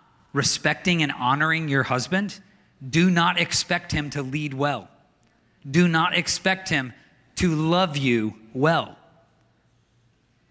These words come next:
But husbands, it starts with you. It has to start with you. It has to start with me. It started with Jesus,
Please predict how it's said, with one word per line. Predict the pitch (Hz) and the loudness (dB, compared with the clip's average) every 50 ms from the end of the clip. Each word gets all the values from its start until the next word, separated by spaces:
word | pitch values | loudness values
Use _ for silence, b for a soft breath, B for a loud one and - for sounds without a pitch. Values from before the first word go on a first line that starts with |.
| _ - | _ -2
But | 131 143 139 | -2 0 0
husbands, | - 160 165 156 - 151 135 - | 0 -2 -2 -2 -2 -4 -2 -2
it | 139 | -2
starts | 123 - - 151 156 151 - | 0 0 0 0 0 -2 -4
with | 123 107 - | -8 -10 -10
you. | - 90 87 - _ _ _ _ _ _ _ _ _ _ _ _ _ _ _ _ _ _ _ _ _ _ _ _ _ _ _ _ _ - | -12 -14 -16 -18 _ _ _ _ _ _ _ _ _ _ _ _ _ _ _ _ _ _ _ _ _ _ _ _ _ _ _ _ _ -6
It | - 135 | -4 0
has | 123 151 165 - | 0 0 0 0
to | - 139 | 0 0
start | - - - 110 110 98 | 0 0 0 -2 -4 -6
with | 95 - - | -10 -14 -14
you. | 95 87 - _ _ _ _ _ _ _ _ _ - | -16 -16 -18 _ _ _ _ _ _ _ _ _ -6
It | - 151 | -2 -2
has | - 170 160 - | 0 2 2 2
to | 180 147 | 2 2
start | - - - 123 151 | 2 2 2 2 2
with | 156 139 - | 0 -2 -4
me. | 147 156 165 165 123 - - _ _ _ _ _ _ _ _ _ _ _ _ _ _ _ | -4 -4 -4 -4 -6 -10 -18 _ _ _ _ _ _ _ _ _ _ _ _ _ _ _
It | - 143 - | -6 -2 -2
started | - - 170 156 170 170 156 | 0 2 2 2 2 2 2
with | 151 151 139 | 0 -2 0
Jesus, | 117 120 156 175 175 127 127 113 - - - - - | 0 2 4 4 4 2 2 0 0 -2 -2 -4 -8